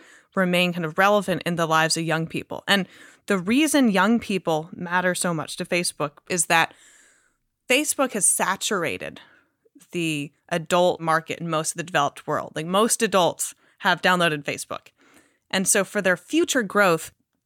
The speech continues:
they're setting up Instagram as this, um, kind of funnel to bring in these next users.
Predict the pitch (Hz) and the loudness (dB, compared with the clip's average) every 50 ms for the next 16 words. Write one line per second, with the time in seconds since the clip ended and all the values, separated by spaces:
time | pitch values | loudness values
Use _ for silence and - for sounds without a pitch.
0 | _ - 190 202 - - 269 277 262 240 208 - - 208 220 - - 208 - 185 | _ -4 -2 0 2 4 4 4 4 2 0 0 0 -2 0 0 0 0 0 2
1 | 170 160 156 160 156 156 - - 147 143 147 - - - _ _ _ _ _ _ | 2 2 2 0 -2 -4 -4 -4 -4 -2 -2 -2 -2 -4 _ _ _ _ _ _
2 | - - 151 147 - 185 156 147 - - - 202 190 175 143 120 - - - 175 | -8 -6 -6 -4 -4 -6 -6 -8 -6 0 2 2 2 2 0 -4 -6 -8 -10 -8
3 | 160 185 180 175 175 175 170 165 160 156 151 135 131 - _ _ _ - - - | -2 0 0 0 0 0 0 2 2 0 -2 -4 -8 -12 _ _ _ -20 -20 -16
4 | 160 165 165 160 165 - - - - - - 147 147 147 - - - - - - | -10 -8 -6 -6 -6 -6 -8 -8 -8 -8 -8 -8 -8 -8 -8 -10 -10 -10 -10 -10